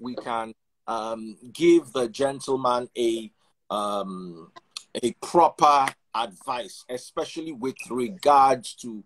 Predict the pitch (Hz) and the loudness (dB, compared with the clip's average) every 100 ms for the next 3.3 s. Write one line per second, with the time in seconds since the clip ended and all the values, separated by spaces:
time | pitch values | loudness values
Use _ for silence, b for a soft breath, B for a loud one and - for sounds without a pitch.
0 | _ - - - 196 196 - - 123 127 | _ -20 -16 2 2 2 -2 -18 -16 -12
1 | 117 110 - 139 - - 135 127 127 - | -12 -12 -10 -10 -10 -6 -4 -6 -8 -10
2 | 143 131 101 82 _ _ b b b b | -4 -2 -2 -6 _ _ b b b b
3 | 127 143 139 | 0 0 0